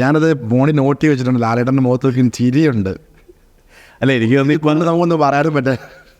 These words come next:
Speaker 2: അല്ല, അതിൽ കൂടുതൽ നമുക്ക് പറയാനും പറ്റില്ല ഈ ഒരു അവസരത്തിൽ. എനിക്ക് തോന്നുന്നു കൂടുതൽ പ്രേക്ഷകർ കാണട്ടെ. നമ്മളത്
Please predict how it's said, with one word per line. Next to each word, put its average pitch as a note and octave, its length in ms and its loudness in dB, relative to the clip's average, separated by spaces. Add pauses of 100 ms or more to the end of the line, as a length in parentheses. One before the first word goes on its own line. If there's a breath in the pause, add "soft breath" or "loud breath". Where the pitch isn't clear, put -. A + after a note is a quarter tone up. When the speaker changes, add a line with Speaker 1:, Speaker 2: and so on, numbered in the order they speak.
(160 loud breath)
Speaker 2:
അല്ല, A2 180 0
അതിൽ F#2 180 -4
കൂടുതൽ B2+ 260 0
നമുക്ക് C3+ 240 0
പറയാനും C3+ 400 0
പറ്റില്ല C3+ 360 0
ഈ A2 100 4
ഒരു G2+ 80 -2 (200)
അവസരത്തിൽ. F#2+ 360 -2
എനിക്ക് G2 140 0
തോന്നുന്നു B2 200 0
കൂടുതൽ D3+ 200 2
പ്രേക്ഷകർ D#3+ 320 0
കാണട്ടെ. A#2 260 -2 (540 soft breath)
നമ്മളത് G2 240 0